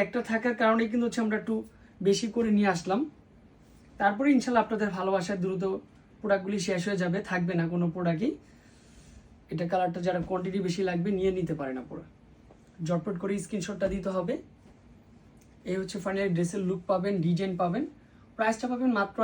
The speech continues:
এক হাজার পঞ্চাশ টাকার মধ্যে। এই হচ্ছে কালার, এক কালারে যদি অনেকগুলি নিতে চান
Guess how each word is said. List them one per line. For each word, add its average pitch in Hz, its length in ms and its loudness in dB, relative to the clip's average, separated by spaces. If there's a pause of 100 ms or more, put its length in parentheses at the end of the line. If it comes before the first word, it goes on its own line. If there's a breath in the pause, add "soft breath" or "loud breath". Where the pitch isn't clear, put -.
এক 185 120 -4
হাজার 202 180 0 (100)
পঞ্চাশ 180 320 -4
টাকার 160 240 0
মধ্যে। 117 180 -8 (1500)
এই 180 100 -2
হচ্ছে 180 180 -8 (100)
কালার, 180 220 0 (260)
এক 185 120 -2
কালারে 214 320 4
যদি 208 120 2 (100)
অনেকগুলি 202 400 0
নিতে 190 220 -6
চান 247 100 -6